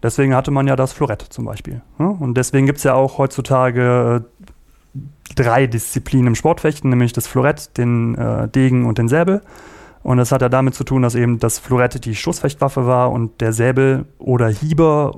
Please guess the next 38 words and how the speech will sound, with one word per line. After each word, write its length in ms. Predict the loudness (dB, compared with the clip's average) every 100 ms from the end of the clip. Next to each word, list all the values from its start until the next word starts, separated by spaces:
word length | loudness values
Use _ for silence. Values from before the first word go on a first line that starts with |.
| -12 -10
oder 680 | -2 2 4 2 0 0
Haudegen 800 | 2 4 4 4 4 4 2 0
oder, 400 | -2 -2 2 2
oder, 240 | 2 2 2
oder. 360 | 2 2 0
Das 160 | -2 -4
kommt 140 | -2
dann 80 | 0
immer 80 | 0
ein 40 |
bisschen 180 | 0 -2
auf 80 | -4
die 100 | -4
Klinge 260 | 0 2
und 160 | 2 0
die 80 | -4
Gefäßform 540 | -4 -2 -2 0 0
an, 240 | 2 0 0
wie 80 |
auch 100 | -2
immer. 260 | 0 0 0 -6 -20 -20 -20 -20 -20 -4
Ähm, 580 | 0 2 4 2 0 -2 -10 _ _ _ _ _ -12 -2
das 160 | 0 2
war 60 |
dann 100 | 2
halt 160 | 2 0
die 60 |
Hiebfechtwaffe. 1040 | -2 -4 -2 -4 -6 -18 _ -6 -4 -4 -10 -10
Und 180 | -4 0
der 80 | 2
Degen 800 | 4 4 4 2 0 -4 -12 -8
kommt 220 | -2 0
dann 80 | 2
als 160 | 0 -2
dritte 240 | -4 -4
Disziplin 640 | -4 -6 -4 -4 2 2
irgendwann 440 | 4 2 2 2 2
dazu, 460 | 0 -2 -2 -2